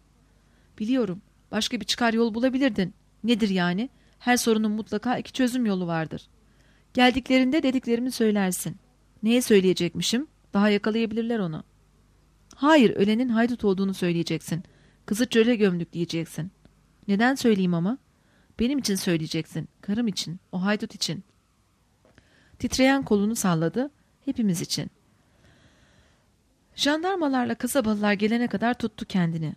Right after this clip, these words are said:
Onlar gelir gelmez koyuverdi. Koca taşın üstüne uzanmış yatıyordu. Sık sık başını çevirip kusuyordu.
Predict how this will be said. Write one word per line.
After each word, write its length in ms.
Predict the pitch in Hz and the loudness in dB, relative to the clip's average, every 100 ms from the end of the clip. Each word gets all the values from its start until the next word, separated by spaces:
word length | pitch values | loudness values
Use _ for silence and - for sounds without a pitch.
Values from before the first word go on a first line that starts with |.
| _ - - _ 240 | _ -18 -18 _ 0
Onlar 300 | 262 311 349 | 2 2 4
gelir 280 | 277 294 | 4 6
gelmez 460 | 302 262 226 254 269 | 6 4 4 2 0
koyuverdi. 640 | - 262 226 185 160 165 180 _ _ _ - | 2 2 4 2 0 -4 -10 _ _ _ 0
Koca 240 | 269 311 | 4 4
taşın 300 | 277 254 240 | 4 4 2
üstüne 280 | 233 - 254 | -2 -2 0
uzanmış 520 | 226 208 208 240 - | 2 2 2 0 0
yatıyordu. 580 | 226 - 214 180 170 170 _ _ _ - | -2 0 -2 0 -2 -10 _ _ _ -10
Sık 240 | - 339 | -4 -4
sık 200 | - - | -4 0
başını 280 | 247 - 262 | 2 2 -2
çevirip 420 | - 214 226 240 | 0 0 0 -4
kusuyordu. 600 | 220 - 202 185 160 165 | -8 -2 0 2 0 -6